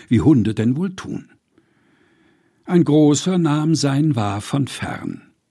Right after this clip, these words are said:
„Der muß da was zum Besten haben.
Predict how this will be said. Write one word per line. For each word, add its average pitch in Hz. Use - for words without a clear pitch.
„Der 110
muß 113
da 131
was -
zum 139
Besten -
haben. -